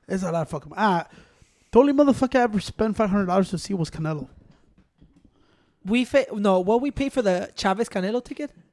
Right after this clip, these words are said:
Speaker 1: Five hundred dollars?
Speaker 2: Five hundred, right?
Speaker 1: Five hundred big ones.
Speaker 2: And I don't regret one minute of it.
Speaker 1: One fucking minute of that shit. But yeah, ya más de quinientos está cabrón, güey. Yeah, go fuck yourself, you know?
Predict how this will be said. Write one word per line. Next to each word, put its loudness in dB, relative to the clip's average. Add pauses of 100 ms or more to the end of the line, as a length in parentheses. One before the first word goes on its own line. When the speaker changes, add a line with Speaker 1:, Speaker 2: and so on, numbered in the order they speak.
(180)
Speaker 1:
Five -12
hundred -8
dollars? -2
Speaker 2:
Five 2
hundred, 2
right? -2 (540)
Speaker 1:
Five -6
hundred -4
big -4
ones. -10 (140)
Speaker 2:
And -4
I 0
don't 2
regret -4 (120)
one -2
minute -2
of -6
it. -4
Speaker 1:
One -2 (280)
fucking 0
minute 0
of -12
that -16
shit. -20 (400)
But -4
yeah, 0
ya -2
más 0
de 0
quinientos -6
está -10
cabrón, -10
güey. -20 (600)
Yeah, -12
go -8
fuck -12
yourself, -14
you -12
know? -4